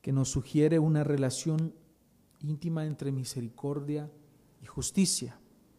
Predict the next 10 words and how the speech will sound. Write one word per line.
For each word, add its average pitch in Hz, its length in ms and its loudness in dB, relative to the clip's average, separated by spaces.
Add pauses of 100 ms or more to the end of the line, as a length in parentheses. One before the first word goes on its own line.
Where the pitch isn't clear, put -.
(2000)
Y 156 100 0
la 156 100 4
justicia 165 680 0
de 135 180 -4
la 123 120 -4
que 127 100 -4
nos 120 140 -2
está 135 200 -6
hablando 151 340 0
acá 147 340 -4